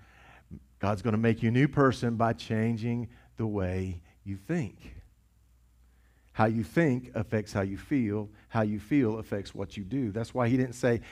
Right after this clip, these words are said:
"God's gonna make you a new person by changing the way you feel."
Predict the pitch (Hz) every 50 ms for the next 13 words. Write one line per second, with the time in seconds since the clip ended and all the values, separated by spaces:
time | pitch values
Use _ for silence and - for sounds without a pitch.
0 | - - - 127 123 - 135 120 123 127 127 - 135 123 123 131 123 - - 165
1 | 170 160 - 120 117 - 113 110 - - 131 123 127 120 120 123 123 123 120 123
2 | 120 120 120 113 - - 196 196 170 113 101 98